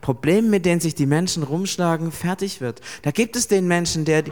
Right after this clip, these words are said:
der die Trauer kennt, der den Schmerz kennt, der die Enttäuschung kennt, der den Streit kennt, der die Unversöhntheit kennt.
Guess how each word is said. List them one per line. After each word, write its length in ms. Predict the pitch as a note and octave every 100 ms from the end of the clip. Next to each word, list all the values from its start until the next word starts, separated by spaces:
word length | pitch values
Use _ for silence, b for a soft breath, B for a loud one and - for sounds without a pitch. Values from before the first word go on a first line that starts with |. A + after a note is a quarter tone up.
| B B -
der 80 | D3
die 100 | D#3+
Trauer 480 | - D#3+ E3+ F3
kennt, 300 | E3+ D#3+ D#3
der 100 | D3
den 160 | D3 D3
Schmerz 480 | - D3+ E3 E3+ -
kennt, 360 | E3 D#3 D3+
der 120 | D3 C#3+
die 160 | D3
Enttäuschung 600 | C#3+ C3+ D#3+ F3+ E3+ F3
kennt, 280 | D#3+ D#3+ D#3
der 140 | C#3+
den 160 | C#3 C3+
Streit 500 | - - D#3 F#3 F3+
kennt, 220 | E3 D#3
der 100 | C#3+
die 140 | C3+ C#3
Unversöhntheit 800 | G3 G#3+ F3+ E3+ D#3+ D#3+ D#3 -
kennt. 220 | D#3